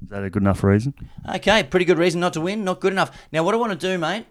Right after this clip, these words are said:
Speaker 2: is instead of just, I'm gonna get a tip off you, but can you, <sighs> can you keep Betty interested and give me ma-, maybe, maybe a top four? Give me a top five. Can you give me a top five in the cup, please?
Speaker 1: Yeah, let's do a top five because, I mean, this is a race that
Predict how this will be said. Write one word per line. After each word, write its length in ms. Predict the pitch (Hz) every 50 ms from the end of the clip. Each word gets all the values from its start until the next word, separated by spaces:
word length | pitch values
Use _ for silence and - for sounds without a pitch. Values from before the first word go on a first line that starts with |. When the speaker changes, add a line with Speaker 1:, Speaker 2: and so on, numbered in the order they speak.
| _ _
Speaker 2:
is 540 | - 156 151 156 156 151 156 156 156 143 135
instead 280 | 139 143 - - 185 202
of 100 | 180 143
just, 260 | 175 180 170 160 - -
I'm 120 | 151 151 170
gonna 140 | 196 202
get 120 | 185 190 165
a 20 |
tip 260 | 131 - - 170 -
off 140 | 143 131 135
you, 100 | 135 139
but 160 | 143 143 -
can 140 | - 160 165
you, 300 | 185 196 196 190 185 160 135 - - - - - - - - _ _
<sighs> 580 | _ _ _ _ _ _ - - - - - -
can 120 | - 170
you 120 | 185 196 185
keep 200 | - 190 - -
Betty 260 | - 156 151 143 147
interested 360 | 151 143 143 139 - 160 139
and 80 | 139 131
give 100 | 151 135
me 120 | 139 139
ma-, 180 | 131 127 127 -
maybe, 380 | - 170 175 165 156 143 -
maybe 260 | - - 165 160 147 110
a 80 | -
top 300 | - - - - - -
four? 340 | - - - 143 147 - -
Give 120 | 185 208 247
me 100 | 262 220
a 40 | -
top 260 | - - - - -
five. 640 | - - 131 131 131 120 117 87 85 90 - - -
Can 100 | 151 170
you 60 | 185
give 80 | 202
me 80 | 196 156
a 40 | 131
top 300 | - - - 156 - -
five 580 | - - 139 131 127 131 131 127 127 113 104 - _
in 180 | 131 131 127 123
the 60 | 117
cup, 320 | - - 117 98 - - -
please? 540 | - - 95 87 - - - - - - - - - - - - - - - -
Speaker 1:
Yeah, 140 | 127 135 151 170
let's 120 | 175 -
do 100 | - 196
a 40 | 139
top 200 | - 143 117 -
five 300 | - 104 101 101 101 101
because, 320 | 120 104 - 131 131 127 -
I 100 | 143 139
mean, 180 | 143 143 143
this 200 | 160 190 - -
is 80 | 202 185
a 80 | 170
race 380 | 135 127 120 117 117 107 - -
that 280 | - 113 113 107 107